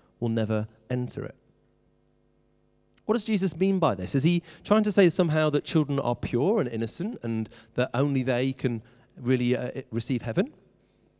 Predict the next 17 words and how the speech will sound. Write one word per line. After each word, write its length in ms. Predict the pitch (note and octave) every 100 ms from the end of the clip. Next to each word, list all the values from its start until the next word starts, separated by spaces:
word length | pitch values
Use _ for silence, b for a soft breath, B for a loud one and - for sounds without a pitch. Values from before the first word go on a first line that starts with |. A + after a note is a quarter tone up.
| _ _ _ b b b b b -
Well, 220 | C3 D#3
no. 280 | D#3+ B2+ A#2
If 220 | A3 -
you, 100 | F3+
any 100 | D#3+
of 80 | D3
you, 340 | D#3 D3 D3
um, 420 | C3 C3 B2+ B2+ C3+
uh, 120 | C3
have 220 | B2+ D3+ E3
children 260 | F#3 F3
of 80 | D#3+
your 160 | C#3+ C#3+
own 200 | G#3+ G3
or 240 | C3 C3+
know 160 | C3+ D#3
s-, 160 | D3+